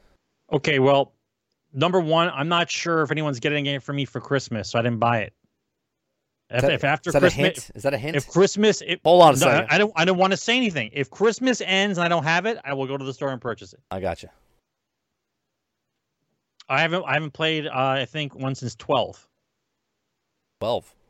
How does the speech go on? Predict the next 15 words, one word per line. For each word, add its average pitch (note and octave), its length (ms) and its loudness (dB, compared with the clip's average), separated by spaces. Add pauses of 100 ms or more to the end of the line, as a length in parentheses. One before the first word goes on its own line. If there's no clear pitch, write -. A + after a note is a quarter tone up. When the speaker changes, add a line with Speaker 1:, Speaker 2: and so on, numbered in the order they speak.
(640)
Speaker 1:
Yeah. A2+ 60 -6
Speaker 2:
Okay. G2+ 160 -6 (600)
So - 140 -8
that B2 80 0
was, A2 100 -6
like, A2 220 0
two - 100 -12
thousand G#2 220 -6
four? C#3 240 -4
Speaker 1:
Not, F3+ 240 0
not G3 180 0
the G#3+ 80 2
one F#3+ 160 4
with E3+ 140 2
Blitzball. A#2+ 640 -2